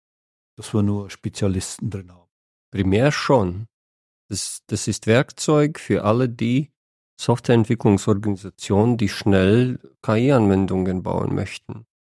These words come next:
Speaker 2: Und, ähm, wenn ich in meinem Unternehmen eine I-T-Organisation habe, die für mich bereits E-Commerce oder Enterprise Resource Planning, also Warenwirtschaftssystem baut oder irgendwelche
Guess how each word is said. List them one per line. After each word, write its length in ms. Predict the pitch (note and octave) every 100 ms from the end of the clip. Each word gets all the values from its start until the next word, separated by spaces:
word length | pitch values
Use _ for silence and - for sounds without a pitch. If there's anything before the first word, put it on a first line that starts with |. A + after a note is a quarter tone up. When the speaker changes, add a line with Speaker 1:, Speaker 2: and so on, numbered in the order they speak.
| _ _ _ -
Speaker 2:
Und, 560 | F#2+ F#2 F#2 F2+ - -
ähm, 560 | G2+ F2 F2+ - - - _ -
wenn 320 | G2+ B2 B2+
ich 540 | B2 C3+ - - - _ _ _ _ _ _ _ _ _ _ _ _ _
in 180 | - G#2
meinem 460 | G2+ G#2 A#2+ C#3+ A#2+
Unternehmen 880 | B2 B2+ A#2+ G#2+ A2 A#2+ C3 B2+
eine 340 | - G#2+ G2 F#2+
I-T-Organisation 1120 | - A#2 C3 C3 C3+ B2+ C3+ C3 - C3+ C3+
habe, 160 | B2 A#2+
die 120 | G#2+
für 160 | -
mich 300 | G2+ G#2 -
bereits 380 | - G2+ G2 -
E-Commerce 680 | A#2+ A2+ - G#2+ A2+ A#2 -
oder 400 | F#2 F#2+ F#2 F#2 - - - F2+ _ _ _
Enterprise 640 | A2+ G#2+ A2 - G#2+ G2+ G2+
Resource 440 | - - A2+ -
Planning, 400 | - G#2+ A2+ G#2+
also 220 | G2+ G2+
Warenwirtschaftssystem 1200 | G2+ G#2 G#2+ A2+ - A#2 - - A2+ - G#2+ G#2+
baut 380 | G2+ G#2+ A#2 -
oder 160 | F2+ F#2+
irgendwelche 540 | G2+ G#2 G2 F#2+ G#2